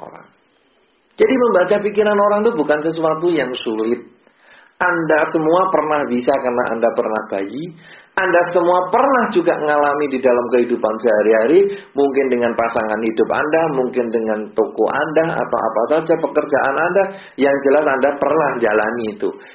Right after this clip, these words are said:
Cuman tidak jelas. Sehingga kalau Anda latih dengan konsentrasi pikiran, kemampuan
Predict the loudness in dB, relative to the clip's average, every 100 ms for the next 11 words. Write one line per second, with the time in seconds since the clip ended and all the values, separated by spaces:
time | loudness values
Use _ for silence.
0 | -14 -2 0 0 -2 -4 -8 -8 -14 -14
1 | -14 -16 -20 -20 -6 0 2 2 2 2
2 | 2 2 2 0 0 2 2 4 2 2
3 | 2 2 2 2 2 0 0 0 2 0
4 | -4 -14 _ _ _ _ _ _ _ -20
5 | -14 -12 -12 -8 -2 0 0